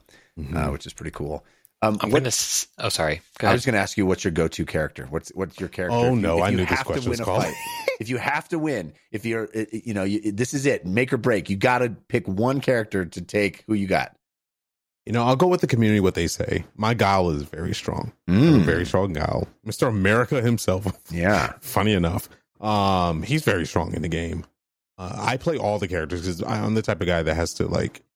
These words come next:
Speaker 1: know what everyone does, especially on a comp-, on competitive level, um, to know what to look for. But my character that I want isn't in the game yet.
Speaker 2: Ooh.
Speaker 1: Um,
Speaker 2: Who's
Speaker 1: that's
Speaker 2: that?
Speaker 1: Sakura.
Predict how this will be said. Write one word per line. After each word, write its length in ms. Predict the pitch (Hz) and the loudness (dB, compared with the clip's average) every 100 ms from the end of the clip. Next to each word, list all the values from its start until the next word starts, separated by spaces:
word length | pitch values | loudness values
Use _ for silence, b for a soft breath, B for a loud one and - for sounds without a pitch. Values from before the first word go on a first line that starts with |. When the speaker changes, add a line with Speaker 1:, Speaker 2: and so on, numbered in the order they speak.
| _ _ _ | _ _ _
Speaker 1:
know 340 | 90 90 90 92 | -2 2 4 6
what 140 | 90 | 4
everyone 380 | 85 87 82 78 | 2 2 0 2
does, 500 | 82 85 123 131 - _ _ _ - | 4 4 2 0 -8 _ _ _ -4
especially 280 | 117 104 | -2 2
on 80 | 107 | 2
a 60 | 87 | 2
comp-, 320 | 87 78 - | 0 0 -2
on 80 | 87 | -4
competitive 460 | - 92 80 78 | -4 -4 -2 0
level, 340 | 80 78 - - _ _ _ _ - | 0 0 -2 -4 _ _ _ _ -6
um, 180 | 85 85 | -4 0
to 120 | 87 78 | 0 0
know 140 | 90 87 | 0 0
what 100 | 82 | 2
to 60 | 80 | 2
look 200 | 85 - | 0 0
for. 380 | - 87 80 - | -6 -4 -4 -6
But 100 | 117 | 0
my 300 | 110 110 123 | 2 4 2
character 480 | - 120 123 107 101 | 2 2 2 2 2
that 180 | 92 | 4
I 120 | 85 87 | 4 2
want 420 | 87 80 107 - | 2 4 2 2
isn't 240 | 95 85 - _ _ | -2 -2 -6 _ _
in 160 | - 95 | -4 0
the 80 | 85 | 0
game 280 | - 80 76 | 2 2 2
yet. 180 | - - _ _ _ _ - | 0 -4 _ _ _ _ 2
Speaker 2:
Ooh. 140 | 180 | 2
Speaker 1:
Um, 560 | 85 80 57 53 - - _ | 4 0 -2 -4 -6 -10 _
Speaker 2:
Who's 100 | 80 | 0
Speaker 1:
that's 160 | 92 120 | 2 2
Speaker 2:
that? 60 | |
Speaker 1:
Sakura. 520 | - 196 120 82 - | 2 2 0 -2 -4